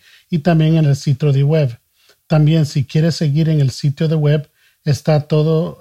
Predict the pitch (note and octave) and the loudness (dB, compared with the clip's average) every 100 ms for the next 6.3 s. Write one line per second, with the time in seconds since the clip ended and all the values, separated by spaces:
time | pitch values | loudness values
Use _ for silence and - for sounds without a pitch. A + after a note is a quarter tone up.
0 | - D3 C#3 C3 C3+ C#3+ - D#3 D3+ D3+ | -2 0 2 0 -2 -4 0 0 2 0
1 | C#3+ D3+ D3 - _ E3 C#3 D#3 D3 D3 | 0 0 -2 -4 _ -4 -2 0 2 2
2 | C3 C3 - _ _ _ D3 D3+ D3+ E3+ | 2 -2 -4 _ _ _ 0 0 0 -2
3 | E3 E3+ D3+ B2+ C#3+ C3+ C#3+ B2 - _ | -2 -2 -2 0 0 0 -2 -4 -6 _
4 | _ _ D#3 C#3+ C#3+ C3+ C3+ C#3+ C#3+ C#3+ | _ _ 0 2 2 2 0 0 0 0
5 | C#3+ C3 - D#3+ D#3 E3+ D3 B2 - D3 | -2 -2 0 -2 -2 -6 -4 -8 -4 0
6 | C#3 C#3+ C#3+ | 2 0 -2